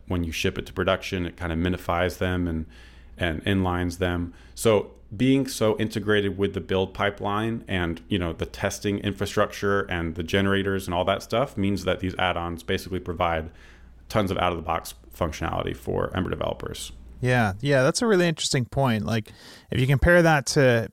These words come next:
Speaker 2: basically any other tool that you might use with JavaScript, there's not really a lot that someone can provide from a package that can compete with that in terms of how much it can do for you, because there's just so many unknowns about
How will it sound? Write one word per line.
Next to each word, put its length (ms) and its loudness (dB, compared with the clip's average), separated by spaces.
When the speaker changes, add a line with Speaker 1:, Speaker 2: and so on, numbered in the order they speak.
Speaker 2:
basically 680 4
any 280 2
other 460 4
tool 260 8
that 120 6
you 100 4
might 200 4
use 300 2
with 100 0
JavaScript, 520 2
there's 240 -2
not 220 6
really 440 6
a 100 6
lot 400 6
that 200 2
someone 320 4
can 440 2
provide 720 4
from 200 4
a 80 2
package 540 2
that 180 2
can 280 2
compete 340 2
with 100 4
that 200 6
in 80 2
terms 240 0
of 60 -4
how 120 4
much 240 4
it 40 -2
can 120 2
do 240 4
for 260 2
you, 220 2
because 280 4
there's 140 2
just 200 2
so 180 6
many 160 4
unknowns 760 4
about 340 2